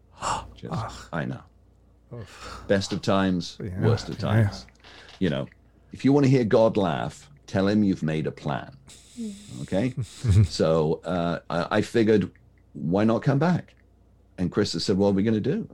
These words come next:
Speaker 2: I said, "Well, we'll find something. We'll do it. You know, I'm not scared." And, you know, life, you only go around once. You gotta,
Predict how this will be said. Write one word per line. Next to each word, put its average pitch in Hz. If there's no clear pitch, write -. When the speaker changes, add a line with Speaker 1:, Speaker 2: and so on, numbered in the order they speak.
Speaker 2:
I -
said, -
"Well, 147
we'll 78
find 147
something. 143
We'll 107
do 101
it. -
You 80
know, 76
I'm 87
not 135
scared." 71
And, 78
you 92
know, 85
life, 95
you 98
only 123
go 113
around 104
once. 98
You 87
gotta, 90